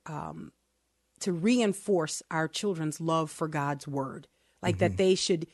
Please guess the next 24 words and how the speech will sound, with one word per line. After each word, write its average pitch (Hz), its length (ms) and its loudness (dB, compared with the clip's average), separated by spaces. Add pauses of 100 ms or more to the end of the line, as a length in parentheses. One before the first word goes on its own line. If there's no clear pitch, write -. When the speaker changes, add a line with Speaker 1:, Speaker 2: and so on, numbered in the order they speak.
(160)
Speaker 1:
they 196 100 6
should 190 240 2
care 165 500 2 (260)
about 156 420 2
God's 156 300 0
word. 170 280 4
So 170 140 2
this 240 220 4
is 247 100 0
something 185 380 2
that 165 200 2
we 202 160 2
would 190 160 2
just 160 240 0
do, 185 320 4 (500)
um, 156 420 2
among 180 280 6
ourselves, 175 340 4
like, 175 100 4
"Okay, 190 140 6
well, 175 120 8
who 226 100 6
said 214 180 6
this?" 185 220 4